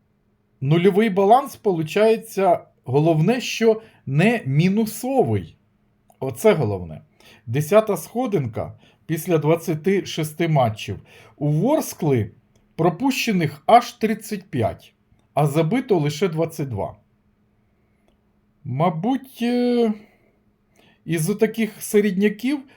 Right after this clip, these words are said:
Ворскла менш за всіх забиває. Л Н З забиває більше, Колос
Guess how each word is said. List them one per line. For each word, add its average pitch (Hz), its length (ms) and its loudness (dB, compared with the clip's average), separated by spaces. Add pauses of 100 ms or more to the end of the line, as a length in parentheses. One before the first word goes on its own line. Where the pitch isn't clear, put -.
(160)
Ворскла 208 840 2
менш 208 320 2
за 185 160 2
всіх 196 320 -6
забиває. 156 680 -2 (640)
Л 180 180 8
Н 226 140 6
З 240 240 -2
забиває 160 560 0
більше, 147 520 -4 (440)
Колос 233 640 2